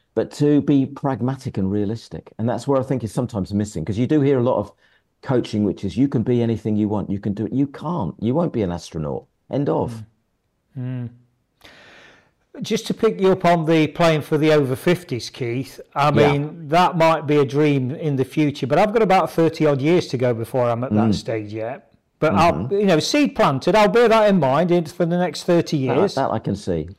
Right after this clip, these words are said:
Speaker 1: Yeah.
Speaker 2: Yeah. Um, and just what you've also said about, um, you know, setting intentions, my, my words, not yours, but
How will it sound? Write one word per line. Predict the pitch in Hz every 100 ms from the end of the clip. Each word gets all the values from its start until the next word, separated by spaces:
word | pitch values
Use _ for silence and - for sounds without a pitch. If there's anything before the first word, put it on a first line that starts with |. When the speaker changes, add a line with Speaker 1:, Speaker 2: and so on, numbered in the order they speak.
| _
Speaker 1:
Yeah. | 87 92 180 214 - - - - _
Speaker 2:
Yeah. | 175 185 185
Um, | 175 -
and | 180 185
just | 135 - 294 - -
what | 208 214 202
you've | 180
also | 196 247 - 190 147
said | - 147 127
about, | 135 139 139 139 139 - _
um, | - 135 135 127 131 -
you | 143
know, | 127 123
setting | - 151 - 143
intentions, | 135 120 147 135 120 - 127 117
my, | 135 131
my | 139 131 127
words, | 127 123 131
not | 131 143
yours, | 135 113 117
but | - 139